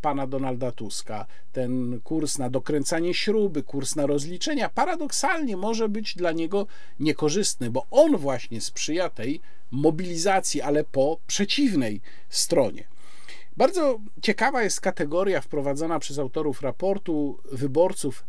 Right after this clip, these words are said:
fanatycznych. Oni tak to nazywają, czyli tych, którzy, mm, no, czują się najba-, czują najgłębsze utożsamienie ze swoją partią. I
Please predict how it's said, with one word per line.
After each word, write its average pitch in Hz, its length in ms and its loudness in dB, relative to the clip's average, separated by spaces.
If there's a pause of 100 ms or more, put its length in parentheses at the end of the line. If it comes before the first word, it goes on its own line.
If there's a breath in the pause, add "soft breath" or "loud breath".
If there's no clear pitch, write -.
(140)
fanatycznych. 170 920 0
Oni 175 240 2
tak 170 200 0
to 175 100 -2
nazywają, 147 640 2
czyli 113 400 -4 (100)
tych, 220 280 2
którzy, 165 500 2 (540 loud breath)
mm, 143 440 4
no, 147 180 2
czują 190 340 4
się 156 300 0 (160)
najba-, 147 440 4
czują 165 260 0
najgłębsze 160 840 4
utożsamienie 131 840 2
ze 120 160 -4
swoją 131 480 2 (100)
partią. - 480 0 (600 loud breath)
I 147 420 2